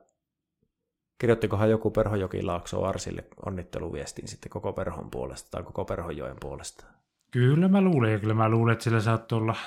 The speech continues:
Speaker 2: kolumni jos toinenkin aiheesta, että miten on, miten on hyvin Arsi, Arsi vienyt Perhoa maailmankartalle ja muuta, että, että kyllä mä luulen, että siinä aika monta viikkoa kirjoiteltiin Arsin edesottamuksista.
Speaker 1: Mm,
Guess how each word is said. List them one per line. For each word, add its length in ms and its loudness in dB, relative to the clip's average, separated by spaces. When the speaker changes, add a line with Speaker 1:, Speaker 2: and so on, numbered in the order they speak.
Speaker 2:
kolumni 380 2
jos 160 -2
toinenkin 540 0
aiheesta, 580 -4
että 200 -6
miten 320 0
on, 180 -4
miten 280 -2
on 220 -2
hyvin 340 -2
Arsi, 420 -4
Arsi 380 -4
vienyt 420 -4
Perhoa 340 -4
maailmankartalle 840 -2
ja 80 -4
muuta, 360 -4
että, 220 -10
että 160 -20
kyllä 180 -4
mä 140 4
luulen, 280 6
että 120 -4
siinä 200 0
aika 240 0
monta 240 2
viikkoa 380 -2
kirjoiteltiin 640 -4
Arsin 420 -4
edesottamuksista. 920 -6
Speaker 1:
Mm, 380 -4